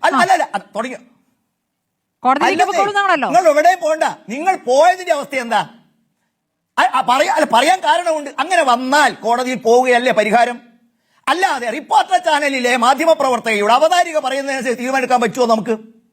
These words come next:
Speaker 1: അങ്ങനെയൊന്നും ഇന്ത്യ രാജ്യത്ത് സംവിധാനം ഇല്ലല്ലോ. നിങ്ങൾ ഒരു അഭിപ്രായം പറഞ്ഞു, ഞാൻ വേറെ അഭിപ്രായം പറഞ്ഞു. എന്റെ അഭിപ്രായം തെറ്റാണ്, നിങ്ങൾക്ക് അഭിപ്രായം വന്നു, ഞാനാണ് ന്യായക്കേട് കാണിക്കുന്നത്. ന്യായം കിട്ടിയ എവിടുന്ന? കോടതിയിൽ. അത് പോകണമെന്നല്ല, പോയ അനുഭവമില്ലേ സ്മൃതി? നിങ്ങൾ ഈ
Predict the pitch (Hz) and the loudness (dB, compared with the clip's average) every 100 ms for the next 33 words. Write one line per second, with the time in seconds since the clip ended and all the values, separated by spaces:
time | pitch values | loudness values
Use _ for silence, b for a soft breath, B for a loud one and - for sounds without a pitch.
0 | _ _ _ _ 294 392 370 339 294 330 | _ _ _ _ -2 0 -2 -2 0 2
1 | 320 302 269 269 294 294 277 262 247 208 | 2 0 -8 -4 0 0 0 0 0 -2
2 | - b b 247 330 392 320 294 254 220 | -6 b b -2 2 2 2 -2 -8 -2
3 | 214 190 247 294 349 277 285 214 220 190 | -2 -2 -2 2 4 4 2 2 0 0
4 | 175 160 208 B B 247 320 403 339 320 | 0 -4 -10 B B -4 -2 -2 -4 -2
5 | 320 302 294 254 254 294 269 247 294 220 | -2 0 0 -2 -2 -2 -2 -4 -2 -2
6 | 226 220 190 175 196 254 339 277 277 226 | 2 0 0 -6 -2 0 0 0 -2 0
7 | - - 277 214 185 175 165 139 190 220 | 2 0 -4 -8 -8 -10 -12 -14 -4 2
8 | 247 320 294 269 240 233 214 220 - 247 | 4 2 0 -8 -6 -4 -6 -8 -4 -2
9 | 262 202 170 135 B B B - - 269 | 0 -2 -4 -6 B B B -2 2 4
10 | 320 359 359 349 320 262 - - - 262 | 6 6 2 0 0 0 -4 -12 0 4
11 | 294 339 359 320 311 330 302 262 233 254 | 6 6 2 0 2 2 2 -2 -6 -6
12 | 247 285 311 _ b b 311 381 359 | -6 -8 -8 _ b b -4 -2 -2